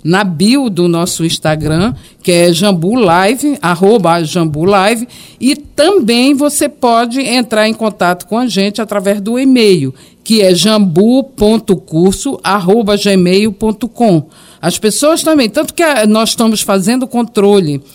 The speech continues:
de quem tá querendo se inscrever, pelo, muita gente tá nos procurando pelo e-mail.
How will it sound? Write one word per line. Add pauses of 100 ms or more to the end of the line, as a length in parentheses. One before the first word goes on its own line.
(140)
de
quem
tá
querendo
se
inscrever,
pelo,
muita
gente
tá
nos
procurando
pelo (240)
e-mail.